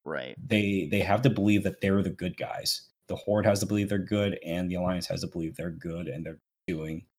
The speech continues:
Speaker 2: the right thing.
Speaker 1: Right.
Speaker 2: But when you have something like this, it's clear cut that, you know, Sylvanas is in the wrong here.
Speaker 1: Right.
Speaker 2: She's actually, like, actually destroying the world.
Speaker 1: Right.
Speaker 2: You know,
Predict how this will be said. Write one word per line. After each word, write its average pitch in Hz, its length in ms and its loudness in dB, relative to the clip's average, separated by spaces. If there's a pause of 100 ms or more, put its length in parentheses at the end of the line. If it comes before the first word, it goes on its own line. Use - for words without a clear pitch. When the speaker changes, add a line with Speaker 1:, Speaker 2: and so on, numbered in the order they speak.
(280)
Speaker 2:
the 90 100 -2
right 78 280 -2
thing. 101 280 2 (200)
Speaker 1:
Right. 98 340 0
Speaker 2:
But 92 340 4 (540)
when 107 180 6
you 104 60 4
have 135 180 8
something 131 220 6
like 85 240 2
this, 95 220 2
it's - 240 -2
clear 113 560 2
cut - 460 2
that, 85 220 0
you 92 60 -4
know, 85 80 -4
Sylvanas 85 580 -2
is 80 120 -8
in 80 80 -4
the 69 100 -8
wrong 71 340 -2
here. 80 300 -6 (140)
Speaker 1:
Right. 95 180 0
Speaker 2:
She's 95 220 2
actually, 95 440 0
like, 82 220 -6
actually 80 380 -2
destroying 82 420 -2
the 80 80 -4
world. 87 440 -2 (220)
Speaker 1:
Right. 90 300 -4
Speaker 2:
You 78 80 -4
know, 67 100 -12